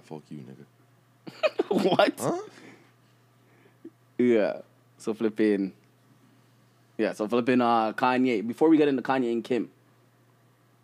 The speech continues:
Speaker 2: you need to watch that. Ka-, well, you could wait too, 'cause I'm actually kinda cheesed that I watched it. I shoulda waited until the, all the episodes came out, but I know I'm not going to, 'cause when the next one drops on the twenty-third, I'm gonna watch it again.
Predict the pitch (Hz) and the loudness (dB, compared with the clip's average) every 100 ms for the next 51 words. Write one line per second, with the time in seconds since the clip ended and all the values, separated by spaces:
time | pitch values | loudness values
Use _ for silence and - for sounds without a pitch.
0 | _ _ _ - 107 117 123 127 104 113 | _ _ _ -12 -8 -2 0 2 2 0
1 | - 76 - - - - 135 117 - - | -2 -4 -4 -6 -6 4 6 6 2 -8
2 | - - 147 139 113 135 117 131 151 160 | -2 4 6 6 4 0 2 4 6 4
3 | 139 151 131 - 143 147 127 113 113 147 | 2 2 0 0 2 4 4 4 4 2
4 | - 175 - _ - - 120 110 123 127 | 2 0 0 _ -10 -4 -2 0 0 0
5 | 110 107 - _ - 117 120 117 120 123 | -2 -4 -4 _ 0 0 0 -2 -4 -6
6 | 123 131 139 247 - _ _ _ _ 120 | -2 0 0 -2 -8 _ _ _ _ 0
7 | 110 117 113 110 107 117 123 139 117 107 | 2 2 0 0 0 -2 0 -2 -2 -4
8 | 107 104 - 110 107 107 110 104 113 107 | -4 -6 -6 -4 -4 -2 -4 -2 -2 0
9 | 113 101 104 98 110 98 - | 0 0 -2 -2 -2 -2 -2